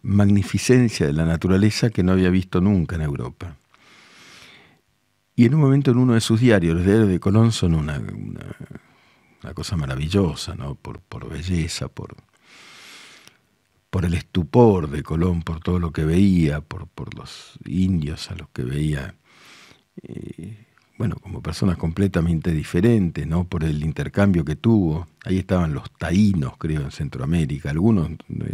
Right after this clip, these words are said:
no eran nada pacíficos, otros más o menos sí. Colón da cuenta de ello en sus diarios y en un momento dice: "Llegué al paraíso.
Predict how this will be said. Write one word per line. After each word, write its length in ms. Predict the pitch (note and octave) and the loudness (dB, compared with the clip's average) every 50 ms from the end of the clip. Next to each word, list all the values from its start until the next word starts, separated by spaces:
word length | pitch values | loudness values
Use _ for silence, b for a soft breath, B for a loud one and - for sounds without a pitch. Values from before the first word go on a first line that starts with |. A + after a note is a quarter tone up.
| - | -8
no 160 | - - D#2 D#2+ | -6 -4 -2 -2
eran 220 | D#2 D2 C#2 C#2+ | -2 -2 -2 -2
nada 200 | D2+ D#2 D2+ D2+ | -2 -2 -2 -4
pacíficos, 640 | - E2 E2 - - A2+ G#2+ - F2 - - D#2 - | -4 -6 -4 0 0 0 0 0 -4 -4 -4 -4 -4
otros 280 | E2+ D#2+ - D#2 D#2+ | -4 -4 -4 -6 -6
más 220 | E2 C3+ C3 - - | -6 -6 -6 -6 -4
o 20 | D#2+ | -2
menos 320 | E2+ E2 D2+ C2+ - - | -2 -2 -2 -2 -4 -4
sí. 220 | - F#2+ G2 F#2+ G2 B B B B B B B B B B B B _ | -2 0 0 0 -2 B B B B B B B B B B B B _
Colón 280 | - - F2 F#2+ G2 F#2 | -2 0 2 4 4 4
da 100 | E2+ D#2+ | 2 2
cuenta 380 | - - G#2 G2+ F2+ F2 F2 | 4 4 6 6 4 2 2
de 120 | E2 F2 F#2 | 2 4 4
ello 200 | F2 D#2 E2 D#2+ | 2 2 -2 -4
en 80 | D#2+ | -6
sus 180 | - - F2+ E2+ | -4 -4 -2 0
diarios 420 | F#2+ G#2 G#2+ G2+ F#2+ F#2+ F#2 - | 2 2 2 2 2 0 -2 0
y 40 | - | 0
en 80 | F#2+ A2 | 2 2
un 60 | A#2 | 4
momento 280 | A#2 A2+ A#2 A#2 - | 4 2 2 2 2
dice: 240 | G2+ G#2+ G#2 - G2+ | 2 2 2 0 0
"Llegué 260 | G2+ G2+ G2+ G#2 B2 | 2 2 4 4 4
al 100 | C3 A2+ | 2 0
paraíso. 540 | - F2+ D#2+ C#2+ C2+ C2 - - - - - | 0 -2 -2 -2 -4 -6 -8 -10 -12 -14 -14